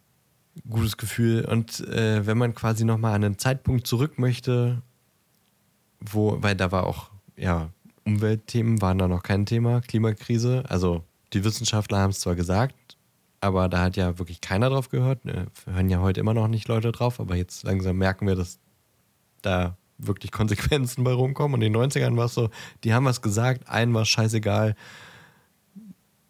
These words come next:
Alle haben gegessen, was sie wollten, alle haben gemacht, was sie wollten.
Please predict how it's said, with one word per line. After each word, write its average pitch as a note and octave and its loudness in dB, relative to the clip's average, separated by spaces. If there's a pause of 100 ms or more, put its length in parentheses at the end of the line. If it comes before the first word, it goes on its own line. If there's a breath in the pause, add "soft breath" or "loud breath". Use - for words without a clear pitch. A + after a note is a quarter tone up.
(500)
Alle A2+ 2
haben A#2 4
gegessen, A#2 0
was A#2 2
sie A2 -2
wollten, A2 0
alle G2+ 2
haben G2+ 2 (1120)
gemacht, A2 -2
was A#2+ 0
sie A2+ 0
wollten. A2 2